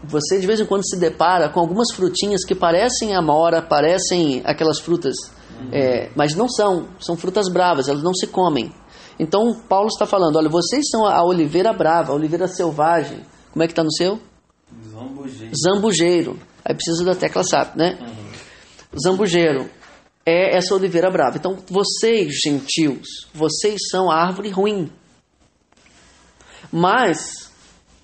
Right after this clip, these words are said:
Speaker 1: foste enxertado em lugar deles. Nós, gentios, fomos enxertados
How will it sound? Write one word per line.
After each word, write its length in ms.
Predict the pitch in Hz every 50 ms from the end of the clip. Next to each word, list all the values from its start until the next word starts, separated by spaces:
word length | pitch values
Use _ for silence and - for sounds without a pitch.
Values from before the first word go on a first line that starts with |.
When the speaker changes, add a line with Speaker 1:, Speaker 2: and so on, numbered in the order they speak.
| _ _ _ _ _ _ - _
Speaker 1:
foste 680 | - - - - 165 170 185 185 180 - 190 233 240 - -
enxertado 1120 | 185 196 226 254 240 - - 202 175 - - - - - 147 151 156 165 175 175 208 202 -
em 200 | - 180 190 190
lugar 500 | 190 185 175 151 135 151 160 180 185 185
deles. 460 | 165 160 175 175 175 160 143 - - - - - - - - _ _ _ _ _ - - _ _ _ _ _ _ _ _ _ _ _ _ _ _ _ _ _ _ -
Nós, 420 | - 143 147 147 147 156 185 226 226 - - -
gentios, 720 | 147 151 156 147 139 139 - - 131 135 151 170 170 - -
fomos 320 | - 165 156 151 143 135
enxertados 1200 | 147 170 220 247 - - - 190 180 - - - 135 135 135 139 143 156 170 - - - - -